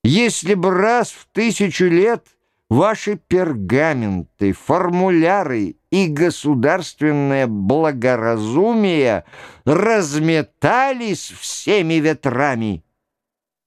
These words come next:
Обнажённая реальность взглянула бы вам, даже вам, прямо в лицо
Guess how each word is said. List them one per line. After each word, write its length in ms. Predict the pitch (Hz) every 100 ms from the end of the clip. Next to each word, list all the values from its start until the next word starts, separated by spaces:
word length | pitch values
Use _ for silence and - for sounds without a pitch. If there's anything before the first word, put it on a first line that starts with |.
| -
Обнажённая 1400 | 151 165 165 175 180 156 165 226 233 233 226 226 214 214
реальность 1160 | 202 208 190 208 190 185 170 147 - - - _ -
взглянула 1120 | 120 127 127 156 175 180 175 208 247 247 233
бы 260 | 185 214
вам, 460 | 185 185 180 147 - _ -
даже 720 | 120 104 175 233 208 180 170
вам, 720 | 123 104 110 104 92 90 76 _ -
прямо 600 | 143 147 165 202 175 151
в 140 | 120 123
лицо 760 | 123 101 - - 175 214 113